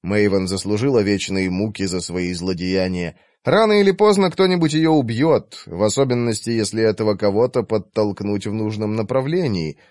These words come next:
И тогда княгиня Герран заберёт порочную душу своей бывшей соратницы.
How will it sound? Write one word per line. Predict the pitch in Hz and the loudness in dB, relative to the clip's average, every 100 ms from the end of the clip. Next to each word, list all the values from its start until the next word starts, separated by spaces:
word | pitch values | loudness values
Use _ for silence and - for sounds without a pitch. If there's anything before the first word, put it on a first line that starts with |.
| _ _ | _ _
И | 95 | -4
тогда | 95 95 90 120 | 0 0 2 2
княгиня | 107 95 90 101 98 | 2 -2 -2 -2 -2
Герран | 87 98 95 123 110 | -2 -2 0 0 0
заберёт | 101 92 95 113 - | -2 -2 0 0 2
порочную | 101 101 92 101 101 95 | 0 2 0 -2 -2 -2
душу | 110 101 104 | -2 -4 -6
своей | 95 98 101 95 | -2 0 0 0
бывшей | 92 87 - 92 | -2 -6 -6 -4
соратницы. | 98 98 101 92 92 - 98 | -2 0 0 -2 -8 -6 -6